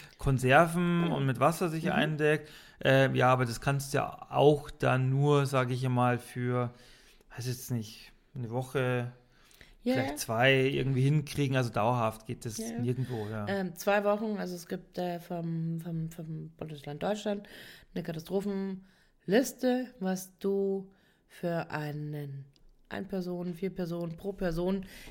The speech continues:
Speaker 2: im Keller haben sollst an, äh, Lebensmittel, an Konserven und an Dingen, um für zwei Wochen zu überleben.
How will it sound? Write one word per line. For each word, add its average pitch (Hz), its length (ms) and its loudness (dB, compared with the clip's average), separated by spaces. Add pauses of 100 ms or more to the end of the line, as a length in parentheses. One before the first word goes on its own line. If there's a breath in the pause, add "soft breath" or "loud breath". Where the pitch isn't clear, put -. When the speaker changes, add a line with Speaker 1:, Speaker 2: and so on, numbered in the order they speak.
(100)
Speaker 2:
im 175 140 -6
Keller 196 360 2
haben 180 280 2
sollst 185 600 0 (400 loud breath)
an, 170 540 0
äh, 156 460 -2
Lebensmittel, 214 680 -2
an 160 200 -2
Konserven 185 840 0
und 170 280 -6
an 165 220 -4
Dingen, 175 300 -4
um 151 200 -6
für 143 160 -12
zwei 156 260 0
Wochen 151 240 -8
zu - 100 -10
überleben. 127 400 -6